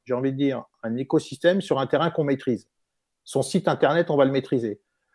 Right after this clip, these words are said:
LinkedIn, c'est pas chez nous. Donc, on peut pas construire en tant qu'entreprise et même en tant qu'individu, hein, uniquement sur LinkedIn ou uniquement sur un réseau social, en tout cas sur un terrain qui nous appartient pas, dont les règles peuvent changer tous les jours. Donc, euh, les deux vont jouer ensemble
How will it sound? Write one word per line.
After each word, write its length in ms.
LinkedIn, 540
c'est 140
pas 120
chez 180
nous. 200
Donc, 160
on 40
peut 140
pas 120
construire 640
en 60
tant 120
qu'entreprise 760
et 60
même 200
en 60
tant 140
qu'individu, 580
hein, 200
uniquement 540
sur 200
LinkedIn 440
ou 220
uniquement 380
sur 200
un 100
réseau 260
social, 400
en 100
tout 120
cas 120
sur 200
un 40
terrain 260
qui 140
nous 220
appartient 320
pas, 140
dont 160
les 80
règles 300
peuvent 140
changer 320
tous 100
les 120
jours. 300
Donc, 300
euh, 280
les 200
deux 240
vont 180
jouer 220
ensemble 560